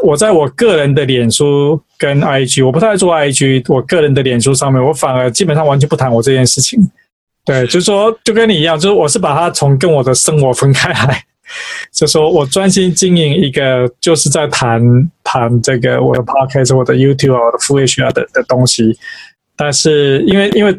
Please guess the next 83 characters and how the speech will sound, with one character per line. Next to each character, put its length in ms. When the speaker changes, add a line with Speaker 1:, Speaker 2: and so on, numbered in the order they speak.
Speaker 1:
这 120
个 140
群 340
众 240
跟 220
可 120
能 140
平 160
常 160
认 160
识 140
我 180
的 80
群 180
众 140
是 220
完 180
全 220
不 160
一 20
样， 180
所 160
以 40
我 120
也 60
是 100
把 100
它 120
分 180
开 120
来 160
做。 260
Speaker 2:
应 100
该 140
我 80
觉 100
得 200
就 80
是， 360
我 80
觉 80
得 80
八 100
二 140
法 200
则 120
在 200
这 100
边 100
很 140
重 220
要 180
啦， 160
因 160
为 180
现 220
在 80
世 180
代 140
资 160
讯 220
爆-， 200
资-， 180
资 260
讯 220
爆 160
炸 180
时 220
代， 240
有 200
各 180
式 160
各 160
样 100
的 80
平 220
台 200
是 160
可 220
以 140
做 180
到， 140
像 180